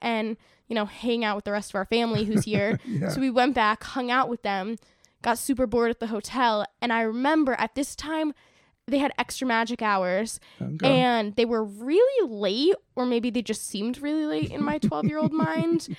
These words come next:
Speaker 1: And him and I, quote unquote, "snuck out" of the hotel room when my sister and my mom were sleeping.
Speaker 2: Okay.
Speaker 1: And we went to Hollywood Studios and to Epcot and, like,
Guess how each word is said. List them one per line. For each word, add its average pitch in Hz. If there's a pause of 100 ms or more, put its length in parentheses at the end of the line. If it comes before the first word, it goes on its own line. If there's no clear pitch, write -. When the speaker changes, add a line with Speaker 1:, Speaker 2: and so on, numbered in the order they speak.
(320)
Speaker 1:
And 262 (360)
him 294
and 277
I, 233 (880)
quote 262
unquote, 247
"snuck -
out" 226 (400)
of 240
the 233
hotel 226
room 254
when 254
my 233
sister 247
and 247
my 233
mom 214
were 220
sleeping. 302 (800)
Speaker 2:
Okay. 269
Speaker 1:
And 233 (360)
we 269
went 247
to 277
Hollywood 247
Studios 240 (160)
and 226
to -
Epcot 349
and, 269
like, 226